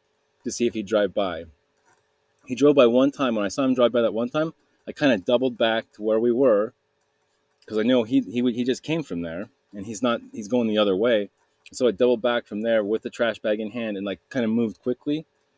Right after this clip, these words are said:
got behind some more bushes, and, like, was just stationary for a minute. Um, I started to kind of freak out, and <laughs> I got back into another bed of a truck,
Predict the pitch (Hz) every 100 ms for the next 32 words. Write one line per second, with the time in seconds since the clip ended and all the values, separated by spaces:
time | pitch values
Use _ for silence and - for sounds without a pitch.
0 | _ - 123 131 135 139 127 123 123 110
1 | 123 120 131 131 - _ _ _ _ -
2 | 110 107 95 - _ _ _ 123 107 110
3 | - _ _ _ _ - - 123 - 101
4 | 87 85 90 87 85 - _ _ _ _
5 | _ _ _ _ _ _ _ _ _ _
6 | _ _ _ _ - 117 117 117 117 113
7 | _ _ _ _ _ _ _ 117 - 156
8 | 135 135 156 131 - 147 143 147 143 135
9 | - _ 120 117 117 107 95 - _ _
10 | _ _ _ - 120 - - 107 120 123
11 | - 139 - 127 - 127 127 139 127 127
12 | 127 123 - 135